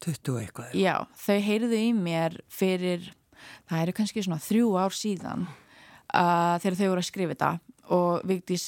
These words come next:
Speaker 2: lét mig vita af þessu og spurði hérna, „Heyrðu, við erum að skrifa þessa þætti og það er svona pæling að, að láta flott, hérna, vera með nokkur lög.“ Að við vorum með nokkur,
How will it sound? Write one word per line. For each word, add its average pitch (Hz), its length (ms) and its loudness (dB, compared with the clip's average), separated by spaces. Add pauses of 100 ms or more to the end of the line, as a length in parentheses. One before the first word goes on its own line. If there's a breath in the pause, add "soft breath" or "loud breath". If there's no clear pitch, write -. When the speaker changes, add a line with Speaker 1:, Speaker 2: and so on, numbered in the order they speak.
(100)
Speaker 2:
lét 180 220 -2
mig 175 80 0
vita 170 220 0
af 165 80 0
þessu 160 260 -4
og 160 120 -2
spurði 165 440 -2
hérna, 165 320 -4
„Heyrðu, 160 240 -4
við 160 140 -2
erum 180 120 0
að 170 60 -2
skrifa 160 300 -4
þessa - 180 -12
þætti 220 360 -2 (120)
og 165 120 -2 (500 loud breath)
það 175 140 4
er 190 40 0
svona 190 160 -2
pæling 202 480 0
að, 180 280 2 (280)
að 190 140 0
láta 190 220 -2
flott, - 600 -4
hérna, 175 580 -2 (640)
vera 202 220 4
með 190 180 0
nokkur 196 240 0
lög.“ 165 320 -2
Að 185 160 -2
við 196 240 4
vorum 202 240 2
með 208 180 2
nokkur, 208 520 0